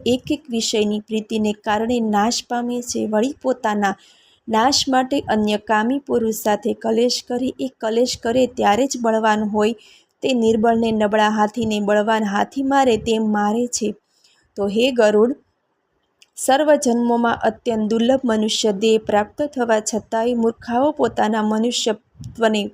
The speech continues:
વેડફે છે, તે મહાપાપી છે. તો હે ગરુડ, અનંત યોનિઓમાં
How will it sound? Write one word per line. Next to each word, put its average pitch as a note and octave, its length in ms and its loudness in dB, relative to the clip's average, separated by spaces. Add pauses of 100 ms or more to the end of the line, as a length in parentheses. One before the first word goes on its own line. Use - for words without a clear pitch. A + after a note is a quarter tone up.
વેડફે A3 420 -2
છે, G3 320 -4 (1700)
તે C4+ 120 0
મહાપાપી A#3+ 760 0
છે. G#3 240 2
તો G3+ 200 2
હે A3+ 220 2
ગરુડ, A#3 420 0 (120)
અનંત C4 320 0
યોનિઓમાં A3+ 720 2